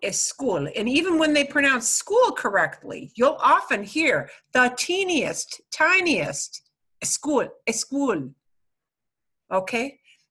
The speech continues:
S C and S P cannot start a word in Spanish. But E S C and E S P can. So when you hear, uh, when they learn the word Spanish, the English word Spanish,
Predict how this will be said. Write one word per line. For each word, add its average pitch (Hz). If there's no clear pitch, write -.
S 320
C 330
and 269
S 269
P 302
cannot 269
start 226
a 214
word 202
in 160
Spanish. 147
But 240
E 339
S 220
C 220
and 220
E 294
S 202
P 247
can. 294
So 262
when 269
you 311
hear, 311
uh, 220
when 233
they 262
learn 285
the 247
word 220
Spanish, -
the -
English 294
word 165
Spanish, 202